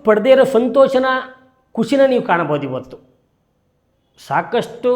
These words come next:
ಸಮಸ್ಯೆಗಳಲ್ಲಿ ಇರ್ತೀರಿ, ನೋವುಗಳಲ್ಲಿ ಇರ್ತೀವಿ. ಆ ನೋವು ಅರಿಸೋಂಥವ್ರು ಯಾರೋ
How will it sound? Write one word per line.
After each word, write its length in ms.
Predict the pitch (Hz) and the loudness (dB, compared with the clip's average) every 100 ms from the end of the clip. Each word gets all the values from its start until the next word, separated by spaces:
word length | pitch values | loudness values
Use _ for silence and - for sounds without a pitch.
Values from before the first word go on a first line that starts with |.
| 240 - - _ - | -4 -10 -20 _ -10
ಸಮಸ್ಯೆಗಳಲ್ಲಿ 520 | 170 208 214 220 208 | -4 -2 -2 0 0
ಇರ್ತೀರಿ, 320 | 175 202 175 | -2 -4 -4
ನೋವುಗಳಲ್ಲಿ 520 | 156 151 208 233 226 196 | -4 0 2 2 2 2
ಇರ್ತೀವಿ. 280 | 180 160 147 - | -2 -6 -6 -6
ಆ 60 | 160 | -2
ನೋವು 360 | 180 190 269 262 | 2 4 4 4
ಅರಿಸೋಂಥವ್ರು 560 | - 180 - 277 254 233 | -2 -2 0 0 2 4
ಯಾರೋ 160 | 208 | 4